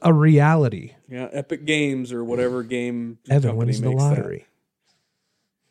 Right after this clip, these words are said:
Speaker 2: They're not gonna put Mario in there unless he has, like, <laughs> real human dimensions. <laughs> Can you see Mario with, like, realistic? <laughs>
Speaker 1: Yeah. That would be pretty wild. Um,
Speaker 2: "It's a me, Mario."
Speaker 1: <laughs> "Hey, bro, it's me,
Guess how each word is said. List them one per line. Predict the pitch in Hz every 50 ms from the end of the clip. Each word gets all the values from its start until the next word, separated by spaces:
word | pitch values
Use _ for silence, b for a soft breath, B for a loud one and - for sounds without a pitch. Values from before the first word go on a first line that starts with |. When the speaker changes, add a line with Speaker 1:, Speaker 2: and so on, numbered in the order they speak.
| _ _ _ _
Speaker 2:
They're | - 127
not | 131 123 110
gonna | 113 110
put | - 120 104
Mario | 107 113 117 120 120 117
in | 113
there | 107 110 107
unless | 107 110 110 110 101 -
he | - - 131
has, | 117 - 127 117 113 - -
like, | 123 113 110 110 - - - B B B B B B
<laughs> | B B -
real | 120 120 120 120 123 123 127 127 131 131 127 123
human | - - - - 147 131 139 139 135 143
dimensions. | 131 131 123 120 120 135 147 - - 170 175 185 185 - - - 381 392
<laughs> | - 403 403
Can | - 254 214
you | 214 208
see | 202 - 226 208 185
Mario | 170 165 165 170 180 180 185 185
with, | 180 180 175 180
like, | 175 160 156 151
realistic? | 165 160 170 175 165 170 180 175 - - 226 - - - - -
<laughs> |
Speaker 1:
Yeah. | - 139 139 143 143 131 117 110 117 _ _ - B B B B B B B 508 480 - - - 415 - _ - 392 - _ _ -
That | - 123
would | 131 135 135
be | 139 135
pretty | 131 156 143 127
wild. | 123 120 117 113 110 107 98 90 90 101 - _ _ - -
Um, | 127 135 131 123 123 120 117 113 104 92 113 -
Speaker 2:
"It's | - 101 - -
a | 113
me, | 113 120 127 127
Mario." | 120 110 110 113 120 131 127 120 104 101 - - B B B B B -
Speaker 1:
<laughs> | 143 156 123 117 - _ - - - - _
"Hey, | - - 156 160 160
bro, | 147 123 123 110 110 113 113 117 120
it's | 127 135 131 - -
me, | 143 143 151 151 147 135 110 101 92